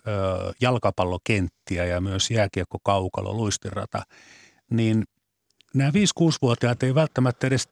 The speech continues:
tiedä, että siellä on joskus ollut ravirata, mutta sen nimi on edelleen ravis. Eli,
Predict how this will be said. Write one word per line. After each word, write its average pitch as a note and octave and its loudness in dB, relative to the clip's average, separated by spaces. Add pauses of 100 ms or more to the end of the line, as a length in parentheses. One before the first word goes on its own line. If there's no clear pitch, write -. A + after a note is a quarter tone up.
(100)
tiedä, A2+ 2
että - -4
siellä G#2 0
on A2 2
joskus - 0
ollut A#2 2
ravirata, A#2+ -2
mutta G2 -2
sen C3 4
nimi C#3+ 6
on D#2+ -4
edelleen F2 0
ravis. G2 0 (1200)
Eli, A#2+ 0